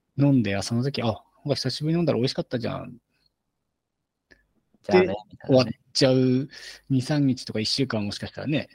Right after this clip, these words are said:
Speaker 1: ちょっと
Speaker 2: うん。
Speaker 1: 意識してくれるかもしれないですけど、まあ、それで終わっちゃうのはもったいないなと思うので、
Speaker 2: そうですよね。
Speaker 1: うん、なんかそういう、でも、そういう方々をこう、つなぎ止めるような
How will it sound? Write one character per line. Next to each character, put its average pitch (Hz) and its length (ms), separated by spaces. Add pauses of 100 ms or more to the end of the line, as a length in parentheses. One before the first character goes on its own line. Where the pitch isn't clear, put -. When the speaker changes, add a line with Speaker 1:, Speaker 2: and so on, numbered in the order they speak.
(140)
Speaker 1:
ち 120 60
ょ - 80
っ - 20
と 107 100
Speaker 2:
う - 20
ん。 107 520
Speaker 1:
意 - 60
識 - 200
し - 60
て 104 100
く 104 100
れ 104 80
る 101 60
か 95 80
も 95 80
し - 80
れ 101 60
な 95 60
い - 20
で 92 80
す - 100
け 101 100
ど、 98 260 (600)
ま 123 60
あ、 - 20
そ - 120
れ 113 60
で 120 60
終 123 140
わ 127 40
っ - 60
ち 151 100
ゃ 151 40
う - 40
の 117 60
は 104 40
も 98 80
っ 95 40
た - 160
い 107 60
な 110 120
い 90 60
な 92 260 (180)
と - 60
思 92 180
う - 40
の 101 120
で、 104 100
Speaker 2:
そ 104 80
う 98 60
で - 80
す - 100 (140)
よ - 60
ね。 127 420 (160)
Speaker 1:
う 104 40
ん、 98 260
な 110 80
ん - 20
か - 100
そ 131 220
う 135 80
い 147 240
う、 151 100 (120)
で 156 180
も、 101 260 (160)
そ 160 200
う 165 60
い 170 40
う - 20
方 180 300
々 180 320
を 113 80
こ 113 300
う、 123 100
つ - 140
な 120 120
ぎ 127 100
止 131 180
め 123 120
る 101 100
よ 87 160
う - 40
な - 160